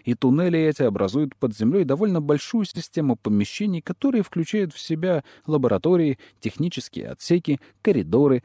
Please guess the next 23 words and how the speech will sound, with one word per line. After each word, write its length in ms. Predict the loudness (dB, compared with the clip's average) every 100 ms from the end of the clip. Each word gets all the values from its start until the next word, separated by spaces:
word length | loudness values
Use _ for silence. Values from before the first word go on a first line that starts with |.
| _
кабинеты 460 | -6 -2 2 0 0
персонала 580 | -4 -4 0 2 4 4
и 100 | 4
многое 380 | 4 4 2 2
другое. 560 | 0 2 2 0 -6 _ _
Задачи 540 | -10 -2 2 2 0
санатория 640 | -2 0 2 4 2 2 2
большей 420 | 2 0 0 -4
частью 600 | -2 0 0 -2 -2 -2
засекречены. 880 | 0 -4 -6 -8 -10 -14 -14 -16 -18 _ -20 -12
Могу 240 | -2 2 2
лишь 220 | 2 2
сообщить, 440 | 2 2 0 -8
что 260 | -8 -2 -2
здесь 320 | 0 -2 -2
ведутся 480 | -4 -4 -4 -2 0
обширные 560 | 0 0 2 4 2 0
исследования 600 | -2 -2 0 2 2 2
в 60 |
части 360 | -2 -6 -2 -4
будущих 580 | 0 -2 -2 -4 -6 -2
космических 800 | -4 -2 -2 -2 -6 -8 -10 -6
экспедиций, 880 | -8 -6 -4 -4 -4 -10 -12 -14